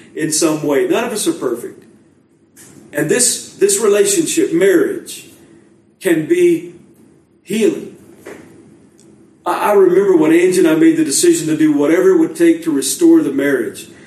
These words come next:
After we'd separated, we were living in, you know, we had different addresses and we were navigating, balancing co-parenting, and, and we made that decision, a-, and, uh, we moved back into the same address.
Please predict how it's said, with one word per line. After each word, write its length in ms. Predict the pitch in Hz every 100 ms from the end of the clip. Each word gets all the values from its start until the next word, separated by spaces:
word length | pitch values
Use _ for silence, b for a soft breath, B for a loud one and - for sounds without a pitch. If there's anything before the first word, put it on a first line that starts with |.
| B B
After 280 | - 170 180
we'd 160 | -
separated, 600 | - 190 180 170 170 165
we 120 | 147 139
were 160 | 143
living 340 | 143 165 165 151
in, 280 | 135 131 B B B -
you 140 | 175
know, 60 | 143
we 100 | 147
had 120 | 156
different 280 | 165 190 151
addresses 640 | 135 151 170 170 170 156
and 80 | 143
we 100 | 135
were 100 | 135
navigating, 720 | 160 175 156 165 165 160 143
balancing 560 | 147 165 165 165 147 139
co-parenting, 680 | 175 160 160 156 160 147
and, 380 | 143 - - -
and 100 | 143
we 100 | 170
made 200 | 202 175
that 140 | 185
decision, 720 | 147 - 185 170 170 175 160 - b b b
a-, 60 | 160
and, 580 | 160 160 151 143 - B B -
uh, 380 | 165 143 - -
we 280 | - 143 160
moved 420 | 156 170 175 -
back 300 | - 151 175
into 140 | 170 160
the 100 | -
same 320 | - 170 165
address. 800 | 160 151 156 156 156 - - b